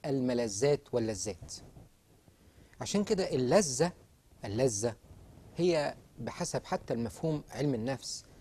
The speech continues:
يعرفوها، يقولوا إنه هي أصل كل الأشياء. فالإنسان قدامه طريقين، إما الألم أو اللذة، فهو يريد أن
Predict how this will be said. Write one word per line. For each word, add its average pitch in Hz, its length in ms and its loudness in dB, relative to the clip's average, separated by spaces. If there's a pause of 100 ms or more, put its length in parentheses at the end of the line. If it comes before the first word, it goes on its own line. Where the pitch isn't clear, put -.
(240)
يعرفوها، 127 500 -2
يقولوا 165 240 0
إنه 139 180 -2
هي 165 380 -2 (1080)
أصل 185 240 -2
كل 190 160 0
الأشياء. 165 400 -4 (1600)
فالإنسان 156 880 0 (480)
قدامه 165 380 4
طريقين، 127 500 0 (180)
إما 190 260 6
الألم 143 800 4
أو 127 120 4
اللذة، 101 400 0 (1300)
فهو 156 240 4
يريد 170 340 6
أن 190 300 0